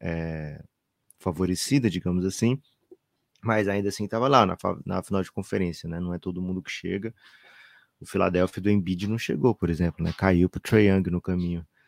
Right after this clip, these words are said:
Então, é uma, uma equipe que já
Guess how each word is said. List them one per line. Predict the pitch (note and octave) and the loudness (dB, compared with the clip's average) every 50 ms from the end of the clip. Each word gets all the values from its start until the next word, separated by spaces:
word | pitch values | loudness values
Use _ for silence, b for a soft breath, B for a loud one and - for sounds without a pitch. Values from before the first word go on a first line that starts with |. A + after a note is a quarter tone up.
| _ _ _ _ _ _ - | _ _ _ _ _ _ -8
Então, | F#2+ F#2 - - F#2+ F#2 F#2+ F#2+ F#2+ G2 G2+ G#2 G#2+ A2 A2 G#2+ A2 - - _ _ _ - | -8 -8 -4 -2 -2 0 0 0 0 0 0 0 0 0 -2 -2 -4 -6 -10 _ _ _ -4
é | G#2 | -2
uma, | G2+ G2+ G#2 G#2 G#2+ G#2+ | 0 0 0 0 0 -2
uma | G#2+ - _ _ _ _ - A#2+ | -2 -4 _ _ _ _ -4 -4
equipe | A2 - D3 - - | -2 -2 -4 -6 -2
que | - D3+ | 0 2
já | C3+ C3+ D3 D3 D3 D3+ | 8 10 10 10 10 8